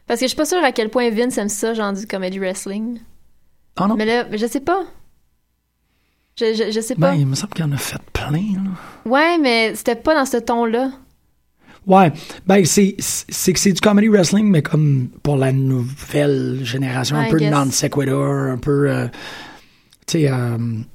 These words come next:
Speaker 2: des gifs.
Speaker 1: Ouais, c'est
Speaker 2: Aussi
Speaker 1: ça.
Speaker 2: étrangement que ça peut
Speaker 1: Ah,
Speaker 2: sembler,
Speaker 1: ouais,
Speaker 2: tu sais, c'est
Speaker 1: vraiment.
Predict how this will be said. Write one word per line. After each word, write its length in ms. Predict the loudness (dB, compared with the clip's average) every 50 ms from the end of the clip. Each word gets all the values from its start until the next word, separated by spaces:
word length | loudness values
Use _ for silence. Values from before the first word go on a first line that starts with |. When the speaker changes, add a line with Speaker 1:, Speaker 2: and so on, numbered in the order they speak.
| -18 -10 -8
Speaker 2:
des 220 | -4 -4 -2 -2 0
gifs. 400 | 0 0 0 -2 -6 -12 -14 -16 -18 -20 _ _ _ _ _ _ _ _ _ -4 -2
Speaker 1:
Ouais, 200 | 0 0 0 0
c'est 120 | -2 -2
Speaker 2:
Aussi 120 | -2 0
Speaker 1:
ça. 100 | 2 2
Speaker 2:
étrangement 400 | 2 2 2 2 2 2 0 0
que 60 | -2 -2
ça 80 | -2
peut 100 | -2 0 2
Speaker 1:
Ah, 220 | 2 4 4 4 4
Speaker 2:
sembler, 100 | 4 2
Speaker 1:
ouais, 60 | 2
Speaker 2:
tu 60 | 0
sais, 60 | 0
c'est 140 | 0 0 0
Speaker 1:
vraiment. 140 | 0 0